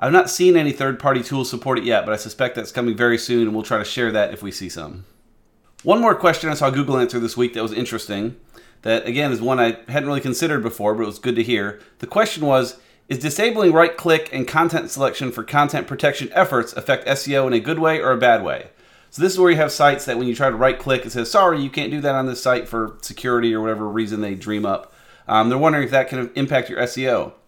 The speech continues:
So John Mueller, I love his answer on this one. He said, "That's a bit obnoxious and useless. Easy to do it anyway, but doesn't affect S E O." So as John said, if you're disabling right-click to, quote, "protect your content," it's not hard to get around it. It'll frustrate users more than it will help you. So I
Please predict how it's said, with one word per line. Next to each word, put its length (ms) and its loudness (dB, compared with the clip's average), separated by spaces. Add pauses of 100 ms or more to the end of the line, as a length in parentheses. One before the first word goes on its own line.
(120)
So 100 -10
John 280 4
Mueller, 380 2
I 60 0
love 260 4
his 140 -2
answer 240 -2
on 80 0
this 160 -4
one. 80 -2
He 60 0
said, 320 -2 (260)
"That's 200 0
a 40 0
bit 300 2
obnoxious 600 4
and 200 0
useless. 600 -4 (340)
Easy 240 0
to 100 0
do 100 2
it 80 0
anyway, 420 2
but 120 -4
doesn't 240 0
affect 260 0
S 180 -2
E 140 -6
O." 220 -4 (460)
So 120 2
as 160 6
John 180 4
said, 220 0
if 100 -8
you're 120 0
disabling 560 2
right-click 400 2
to, 220 -2 (100)
quote, 320 -2
"protect 460 0
your 100 -6
content," 520 0
it's 140 -10
not 180 4
hard 120 2
to 80 -4
get 120 0
around 300 6
it. 140 -2
It'll 160 0
frustrate 420 0
users 320 -4
more 240 2
than 140 2
it 40 4
will 100 -2
help 260 0
you. 180 -8
So 140 -6
I 120 -4